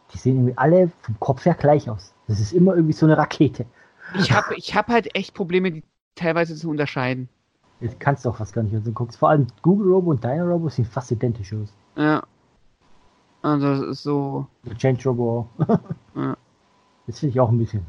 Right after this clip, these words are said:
Speaker 1: ja. Aber, aber man merkt auch so, das sind so einfachere Designs am Anfang und dann so langsam wird's, ja, bunt, bisschen bunter noch. Okay, bunter ist relativ, aber das wird komple-, komplexer, die Designs, hab ich das Gefühl.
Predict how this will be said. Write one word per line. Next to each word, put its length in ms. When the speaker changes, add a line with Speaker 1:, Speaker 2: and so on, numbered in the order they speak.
Speaker 1:
ja. 160
Aber, 260
aber 180
man 160
merkt 340
auch 140
so, 180
das 180
sind 80
so 140
einfachere 640
Designs 480
am 120
Anfang 440
und 140
dann 160
so 360
langsam 600
wird's, 400
ja, 240
bunt, 240
bisschen 260
bunter 340
noch. 240
Okay, 220
bunter 400
ist 320
relativ, 340
aber 260
das 200
wird 180
komple-, 340
komplexer, 460
die 100
Designs, 480
hab 120
ich 80
das 60
Gefühl. 340